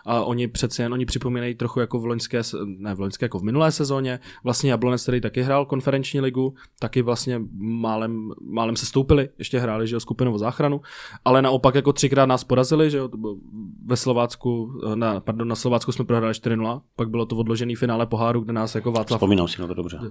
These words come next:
Speaker 1: Já bohužel taky. <laughs> Ale t-, t-, tam nás, že jo, jako ve finále poháru nás úplně jako rozebrali
Speaker 2: Hmm.
Speaker 1: prostě na šroubky.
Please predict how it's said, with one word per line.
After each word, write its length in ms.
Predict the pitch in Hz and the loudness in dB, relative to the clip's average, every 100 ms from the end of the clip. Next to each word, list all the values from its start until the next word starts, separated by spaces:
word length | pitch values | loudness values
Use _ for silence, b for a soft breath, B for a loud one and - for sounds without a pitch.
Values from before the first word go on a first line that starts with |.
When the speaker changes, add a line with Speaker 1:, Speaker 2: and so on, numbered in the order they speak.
| B B B B B 123 | B B B B B 0
Speaker 1:
Já 220 | 135 139 | 4 8
bohužel 360 | 151 147 151 | 8 8 8
taky. 140 | 143 139 | 8 10
<laughs> 1040 | 139 190 220 220 208 170 - - 202 127 | 10 12 12 12 12 10 4 -2 0 4
Ale 180 | 143 147 | 6 4
t-, 220 | 131 147 | 4 4
t-, 180 | 139 143 | 4 4
tam 200 | 135 139 | 6 6
nás, 220 | 143 143 139 | 8 8 8
že 60 | |
jo, 100 | 147 | 6
jako 220 | 147 135 151 | 6 4 4
ve 100 | 147 | 4
finále 300 | 156 147 143 | 6 6 6
poháru 340 | 143 139 143 | 6 6 6
nás 180 | 139 135 | 4 2
úplně 160 | 135 | 2
jako 400 | 135 139 135 131 | 4 4 4 4
rozebrali 400 | 135 131 135 131 131 | 4 6 6 6 4
Speaker 2:
Hmm. 40 | |
Speaker 1:
prostě 240 | 127 - | 0 0
na 80 | 131 | 0
šroubky. 560 | 120 127 127 - 131 | 2 2 0 2 2